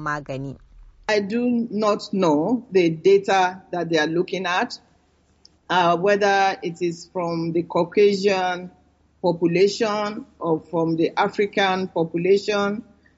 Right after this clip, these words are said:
Speaker 2: I know that, uh, or the clinical trial treat-, maybe it has started just a few days ago in Lagos.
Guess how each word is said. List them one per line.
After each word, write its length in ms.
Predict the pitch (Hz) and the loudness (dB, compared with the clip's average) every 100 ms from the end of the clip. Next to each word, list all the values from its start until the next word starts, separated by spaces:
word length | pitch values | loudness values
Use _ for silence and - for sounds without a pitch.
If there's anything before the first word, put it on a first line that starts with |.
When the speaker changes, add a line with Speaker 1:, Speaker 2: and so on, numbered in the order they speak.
| _ - | _ -2
Speaker 2:
I 160 | 180 | 0
know 340 | 185 214 233 240 | 2 4 4 4
that, 300 | 208 185 - | 2 0 0
uh, 300 | 180 156 147 131 | -2 -2 -2 -4
or 140 | 165 | -4
the 80 | 165 | -6
clinical 560 | 208 208 208 202 202 | -2 -2 -2 -2 -2
trial 500 | 202 196 185 185 190 | 0 0 2 4 2
treat-, 320 | 185 - 175 170 | 0 -2 -2 -2
maybe 180 | 175 | -2
it 100 | 175 | -4
has 140 | 156 156 | -4 -4
started 420 | 160 165 180 180 | -4 -2 -4 -4
just 360 | 170 - - - | -8 -8 -14 -20
a 240 | _ _ | _ _
few 140 | 175 180 | -2 2
days 240 | 180 170 | 2 2
ago 340 | 170 165 190 - _ _ | 2 2 0 -6 _ _
in 240 | - 170 165 | -4 2 4
Lagos. 600 | 170 196 214 240 240 - | 6 4 4 0 -2 -10